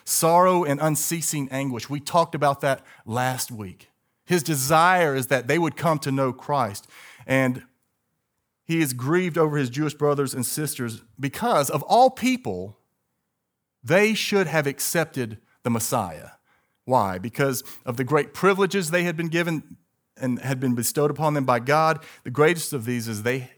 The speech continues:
they had been the, the nation through whom Jesus had come,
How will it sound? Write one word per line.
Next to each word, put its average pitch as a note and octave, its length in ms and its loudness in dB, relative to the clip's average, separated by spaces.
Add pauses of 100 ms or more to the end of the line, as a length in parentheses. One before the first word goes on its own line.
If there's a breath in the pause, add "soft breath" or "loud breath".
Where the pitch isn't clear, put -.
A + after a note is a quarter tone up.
they C3+ 180 -2
had D3 200 -8
been B2 180 -2
the, A2+ 200 -8
the G#2+ 100 -4
nation A2 500 -4
through A2 140 -10
whom B2 300 -4
Jesus G#2+ 380 -10
had G2+ 180 -14
come, G#2+ 340 -10